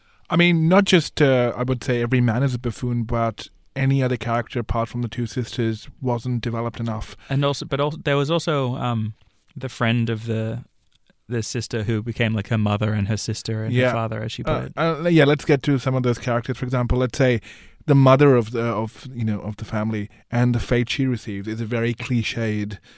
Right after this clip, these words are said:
Speaker 1: obviously, you know, almost a plot device to, you know, um, re-, of reconciliation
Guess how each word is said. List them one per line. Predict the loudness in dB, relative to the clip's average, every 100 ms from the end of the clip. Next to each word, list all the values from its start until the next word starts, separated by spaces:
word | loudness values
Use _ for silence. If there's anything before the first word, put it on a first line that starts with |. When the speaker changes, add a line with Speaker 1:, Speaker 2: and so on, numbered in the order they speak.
| -20 -8
Speaker 1:
obviously, | -2 -2 -2 -4 -4 -4 -4 -6 -14 _
you | -2 0
know, | 0 -4 -4
almost | 0 2 0 -2
a |
plot | -6 -6 -6
device | -6 -4 -4 -4 -6
to, | -6 -6 -6 -14 -20 -20 -10
you | -4
know, | -4 -4 -8 -6
um, | -4 -2 -4 -8
re-, | -8 -8 -6 -4 -2 0
of | -2
reconciliation | -2 -2 -4 -2 -2 -2 -2 -2 -4